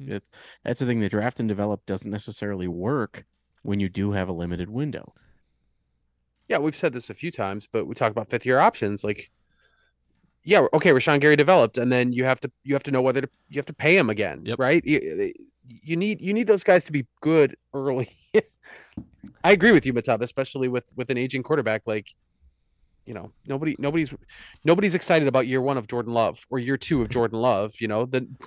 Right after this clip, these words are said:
Speaker 3: <laughs> get, get guys now and worry about year three of Jordan Love
Speaker 1: Yep.
Speaker 3: in year one of Jordan Love. You know,
Speaker 2: Or
Speaker 3: All
Speaker 2: just
Speaker 3: right.
Speaker 2: draft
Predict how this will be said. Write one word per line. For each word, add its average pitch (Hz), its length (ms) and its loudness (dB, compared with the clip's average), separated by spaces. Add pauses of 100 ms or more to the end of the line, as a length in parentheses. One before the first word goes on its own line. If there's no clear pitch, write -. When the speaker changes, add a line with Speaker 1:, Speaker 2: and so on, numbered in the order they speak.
(200)
Speaker 3:
<laughs> - 340 -18
get, 151 200 2
get 165 180 -4
guys 190 260 4
now 127 240 0
and 147 140 -2
worry 143 260 0
about 135 260 0 (120)
year 180 200 0
three 226 300 -2
of 160 100 0
Jordan 123 280 -4
Love 113 260 -4
Speaker 1:
Yep. 107 140 -4 (240)
Speaker 3:
in 156 160 2
year 214 200 6
one 208 300 6
of 120 100 -2
Jordan 107 320 -8
Love. - 240 -12 (120)
You 120 80 -6
know, 120 240 -8 (1200)
Speaker 2:
Or 135 140 0
Speaker 3:
All 139 40 2
Speaker 2:
just 143 120 0
Speaker 3:
right. 135 120 2
Speaker 2:
draft 92 300 -4